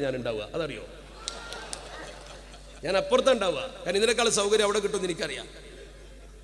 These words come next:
ഇത് അത്ര ദൂരമൊന്നുമല്ല. നിങ്ങളൊരു നാലഞ്ച് ആൾ വാ, ഇവിടെ എൻ്റെ ഉത്തരവാദപ്പെട്ട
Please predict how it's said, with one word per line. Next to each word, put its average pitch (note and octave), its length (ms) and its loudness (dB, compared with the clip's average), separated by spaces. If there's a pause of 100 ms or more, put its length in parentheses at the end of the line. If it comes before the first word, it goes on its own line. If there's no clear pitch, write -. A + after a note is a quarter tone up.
(560)
ഇത് B3+ 160 10
അത്ര B3 160 10 (160)
ദൂരമൊന്നുമല്ല. G#3 580 10
നിങ്ങളൊരു G#3+ 340 6
നാലഞ്ച് G#3 400 6
ആൾ F#3 80 6 (100)
വാ, B2+ 80 -2 (1000)
ഇവിടെ C4 200 12
എൻ്റെ A3 140 10
ഉത്തരവാദപ്പെട്ട A3 520 6